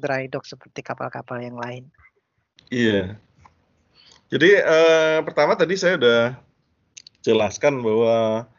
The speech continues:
Speaker 2: F P S O itu ada production facility-nya dan ada kapal, yaitu kapal tanker. Jadi, di dalam integrity-nya, eh, ditentukan juga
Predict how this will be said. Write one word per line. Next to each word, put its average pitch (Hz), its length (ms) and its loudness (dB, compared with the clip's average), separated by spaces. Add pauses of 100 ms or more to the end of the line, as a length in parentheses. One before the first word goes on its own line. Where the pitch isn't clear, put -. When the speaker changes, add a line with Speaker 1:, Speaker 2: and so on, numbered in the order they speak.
(220)
Speaker 2:
F 123 240 -2
P 139 160 0
S 127 160 0
O 139 160 -2
itu 170 400 0
ada 113 400 0
production 120 640 -2
facility-nya 117 1200 -6 (640)
dan 117 160 2
ada 110 240 4
kapal, 113 720 0 (160)
yaitu 107 320 -6
kapal 104 240 0
tanker. 104 400 -4 (240)
Jadi, 135 400 -2 (400)
di 123 80 -2
dalam 117 400 4
integrity-nya, 127 1200 -2 (160)
eh, 123 320 2
ditentukan 120 560 -2
juga 110 320 0